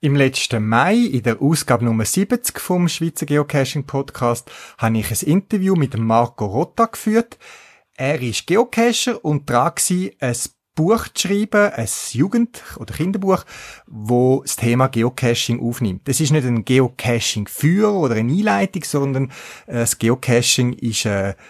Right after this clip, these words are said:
ein Teil von dieser Geschichte, wo durch das Buch durchführt. Es ist aber dort noch in Arbeit gsi, der Marco ist gerade Vater geworden, mag ich mich noch erinnern,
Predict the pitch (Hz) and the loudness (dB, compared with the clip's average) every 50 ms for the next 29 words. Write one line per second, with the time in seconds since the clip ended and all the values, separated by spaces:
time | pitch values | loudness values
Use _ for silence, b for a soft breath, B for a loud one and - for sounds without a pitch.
0 | B B B B 110 101 - - - 98 110 135 147 139 139 131 117 107 101 104 | B B B B -14 -10 -4 0 0 2 4 2 2 2 0 0 0 0 -2 -2
1 | - - - - 131 143 143 - - - - 107 107 107 107 110 110 104 - _ | -4 -4 -2 0 0 0 0 -2 -6 -8 -8 -8 -6 -4 -4 -4 -6 -8 -10 _
2 | - - 104 104 110 - - - 101 95 95 - - - 98 95 98 - 104 90 | -10 -10 -8 -6 -6 -8 -6 -6 -8 -8 -8 -8 -8 -8 -6 -6 -6 -4 -6 -6
3 | 90 - - B B B B B B - 156 - 208 165 208 180 175 - 180 196 | -6 -10 -16 B B B B B B 0 0 2 2 2 2 2 2 2 2 0
4 | 208 - 202 175 156 143 131 147 190 226 233 262 196 - - - 233 233 226 220 | 0 0 2 2 4 6 6 6 6 4 2 0 -4 -2 0 2 2 2 2 0
5 | 208 - 175 165 160 160 160 175 180 160 - - 175 165 - - - 160 151 - | -2 -2 -4 -4 -4 -2 0 0 0 -2 -2 -2 -2 -2 -2 0 -2 -2 -2 -2
6 | - - 175 180 - - - - 202 185 190 196 190 196 180 170 165 - 165 156 | -2 0 2 2 0 0 -2 -4 -2 0 2 0 2 2 2 0 2 0 0 -2
7 | 151 147 143 139 127 151 185 202 208 208 196 196 202 196 | -2 -2 -2 -2 -2 -2 -2 0 0 0 2 2 0 0